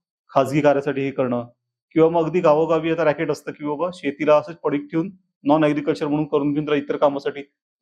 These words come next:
वळवणं. मग एकीकडे खाती वाढत चालली आहेत, दुसरीकडे शेती मागे येते, आकारमान क-, कमी होत आहे, अशा दुहेरी याच्यामध्ये आपण अडकलोय. तर लोकसंख्या जास्तच आहे, शेतीमध्ये खर्च आहे,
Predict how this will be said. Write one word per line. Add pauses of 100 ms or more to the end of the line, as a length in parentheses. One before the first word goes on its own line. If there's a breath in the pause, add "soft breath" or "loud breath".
वळवणं. (400)
मग
एकीकडे
खाती
वाढत
चालली
आहेत,
दुसरीकडे (320)
शेती
मागे
येते,
आकारमान
क-,
कमी
होत
आहे, (380)
अशा
दुहेरी
याच्यामध्ये
आपण
अडकलोय. (640)
तर
लोकसंख्या
जास्तच
आहे,
शेतीमध्ये
खर्च
आहे,